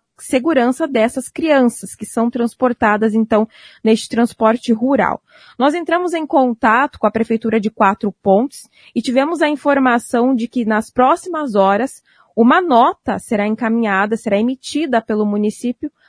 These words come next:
para esclarecer o caso. Então, ainda não tivemos uma posição da Prefeitura de Quatro Pontes sobre esse caso, que é chocante. Então, essa criança de qua-, de dois anos ficou cerca de quatro horas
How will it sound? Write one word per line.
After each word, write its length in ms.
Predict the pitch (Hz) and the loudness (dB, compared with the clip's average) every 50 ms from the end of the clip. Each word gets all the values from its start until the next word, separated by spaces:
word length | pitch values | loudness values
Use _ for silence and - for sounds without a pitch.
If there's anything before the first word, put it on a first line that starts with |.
| _ _ _ | _ _ _
para 320 | 269 277 285 294 294 - - _ | 2 2 4 2 0 -2 -6 _
esclarecer 960 | - 269 294 339 330 - - - - 277 269 269 247 254 247 - - 247 233 | -2 0 0 0 -2 -6 -12 -6 -2 0 0 2 2 0 0 0 -2 0 0
o 60 | 247 240 | 0 -2
caso. 320 | - 240 208 208 214 220 | -2 -4 -2 -2 0 0
Então, 240 | 226 220 240 226 226 | -2 -2 0 -2 -2
ainda 280 | 220 214 220 226 233 | 0 -2 -2 0 0
não 140 | 226 214 214 | 0 0 -2
tivemos 400 | 226 220 226 208 208 208 220 208 | -2 -4 -4 -4 -4 -2 -2 -2
uma 140 | 214 214 202 | -2 -4 -4
posição 580 | - 220 220 214 226 220 - - 233 220 233 247 - _ _ _ _ _ | -2 -4 -2 -2 -4 -6 -4 -4 -2 -2 -2 -4 -8 _ _ _ _ _
da 240 | 190 220 226 254 302 | 0 2 2 2 2
Prefeitura 540 | - 330 302 - - 285 - - 262 247 220 | 2 -2 -4 -2 -4 -6 -4 -2 -2 -2 -2
de 80 | 240 | -4
Quatro 420 | - - - 208 214 226 - 262 254 | -4 -2 -2 -2 -2 -2 -4 -6 -8
Pontes 480 | - _ 214 202 220 247 - - _ _ _ _ _ _ | -4 _ 0 0 0 -2 -4 -8 _ _ _ _ _ _
sobre 440 | _ _ - - 262 294 294 311 269 | _ _ 0 2 2 2 2 0 -2
esse 260 | 285 277 - - 302 | -2 -2 -4 -6 -10
caso, 480 | - - 269 226 208 208 220 220 240 247 | -8 -4 -2 0 2 2 0 -2 -4 -8
que 160 | - - 262 | -6 -4 -2
é 240 | 226 220 226 254 285 - _ _ _ _ _ | 0 0 0 -2 -4 -8 _ _ _ _ _
chocante. 580 | - - 269 269 277 - - 233 226 233 - 233 | -8 -2 -2 -2 -2 -2 -2 -2 -2 0 -2 -2
Então, 160 | 220 233 214 | -2 -2 -4
essa 160 | 214 - 220 | -4 -4 -8
criança 320 | - 208 208 214 220 240 | -6 -4 -4 -2 -2 -4
de 80 | 208 233 | -6 -6
qua-, 300 | - _ - 226 220 - - | -10 _ -2 -2 -2 -2 -4
de 160 | 220 202 220 | -2 -2 0
dois 240 | 185 220 247 302 277 | 2 2 2 2 2
anos 220 | 262 247 254 - | 2 0 0 -4
ficou 260 | - - - 240 240 | -6 -6 -4 -2 -2
cerca 360 | 254 - 262 233 240 - 269 247 | -2 -2 -4 -6 -4 -4 -6 -6
de 100 | 214 226 | -6 -8
quatro 600 | - _ - - 233 240 294 - - - 349 320 | -12 _ -2 -2 0 0 -2 -4 -4 -4 -2 0
horas 520 | 262 226 220 220 233 262 - - - _ | 2 2 2 2 0 -2 -4 -8 -16 _